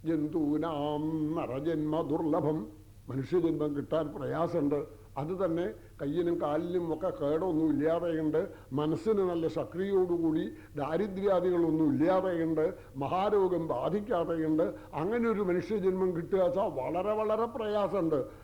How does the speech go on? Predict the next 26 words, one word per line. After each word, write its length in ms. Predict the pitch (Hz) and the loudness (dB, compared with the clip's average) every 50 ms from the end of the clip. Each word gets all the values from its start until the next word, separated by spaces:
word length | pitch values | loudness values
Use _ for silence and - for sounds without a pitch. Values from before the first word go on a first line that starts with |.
| - - 139 | -14 -6 -4
അതിൽ 200 | 143 180 226 233 | -2 0 0 -2
പ്രത്യേകിച്ചും 840 | 226 - 190 147 - 233 233 247 247 214 226 190 - 240 214 202 | -2 -2 -4 -4 -4 -4 -4 -4 -2 -4 -4 -6 -4 -4 -2 0
ഒരു 140 | 190 180 185 | 0 2 2
ബ്രാഹ്മണ 640 | 175 160 156 143 147 151 180 208 214 196 233 226 240 | 0 0 -2 -2 -2 -2 -4 -2 0 0 0 2 2
കുലത്തിൽ, 540 | 220 214 190 185 175 - - 190 180 - - - - - - - - - - - - - - - - | 2 2 2 0 0 0 0 0 0 0 -4 -12 -18 -20 -20 -20 -20 -20 -20 -20 -20 -20 -20 -8 -2
ഏ, 120 | 170 185 185 | 0 2 2
വേദത്തിനും 720 | 151 160 175 185 208 208 254 247 - 277 226 220 214 208 | 4 4 4 4 6 4 2 0 2 2 2 4 4 4
മറ്റും 360 | 208 196 - 214 196 190 180 | 2 2 2 0 0 2 2
അധികാരിയായിട്ട് 960 | 156 135 127 180 185 208 240 233 226 233 233 220 214 202 196 190 185 170 - | 0 0 -2 0 2 4 4 4 4 2 2 2 4 4 4 4 2 2 0
എത്രയോ 680 | 170 151 160 311 - - - 170 185 196 220 226 226 233 | 0 0 0 -2 -6 -12 -10 -8 -4 0 2 2 2 2
പ്രശംസിക്കുന്നുണ്ട് 920 | 220 240 233 180 151 202 208 190 180 208 185 214 208 190 180 190 180 175 151 | 0 -2 -6 -6 -6 -6 -6 -6 -8 -8 -6 -4 -4 -4 -2 -2 -2 0 0
ഭാഗവത്തിൽ 540 | 170 170 160 170 180 170 165 185 170 165 165 | 0 2 2 2 2 0 2 2 2 4 4
ഓരോ 260 | 147 147 156 160 156 | 4 4 4 2 2
ദിക്കിൽ. 340 | 151 147 123 151 147 143 143 - - - - - | 0 0 0 0 0 -2 -2 -4 -10 -18 -20 -8
ഇതൊന്നും 400 | 120 139 143 143 151 151 143 131 | -4 -2 0 2 2 0 0 -2
അധികം 240 | 107 123 156 160 156 | -4 -4 -4 -4 -4
പറയാൻ 300 | 185 131 135 156 170 165 | -6 -6 -6 -6 -6 -4
നിൽക്കാറില്ല, 520 | 175 165 - 151 151 165 165 185 175 147 | -6 -6 -4 -4 -4 -4 -4 -4 -4 -4
അത്രയേ 480 | 151 - - - - - - 147 151 151 | -4 -4 -6 -10 -16 -14 -6 -4 -4 -2
ഉള്ളൂ. 240 | 143 131 131 139 147 - - - - - - - - - - - | -2 -4 -4 -6 -8 -10 -16 -20 -20 -20 -20 -20 -20 -20 -10 -4
അങ്ങനെ 420 | 165 170 190 220 262 277 262 269 | 0 0 2 2 2 2 2 2
ഒരു 80 | 254 233 | 2 2
ജന്മം 480 | 233 185 180 170 180 208 240 254 226 190 | 2 2 2 2 2 2 0 0 0 -2
കിട്ടുക 220 | 175 131 - 233 | -2 0 2 2
എന്ന് 200 | 240 220 208 202 | 4 4 2 2
വെച്ചാൽ 680 | 185 170 - 233 254 180 156 165 190 208 190 147 123 | 0 0 0 0 0 2 0 0 0 -2 -2 -4 -4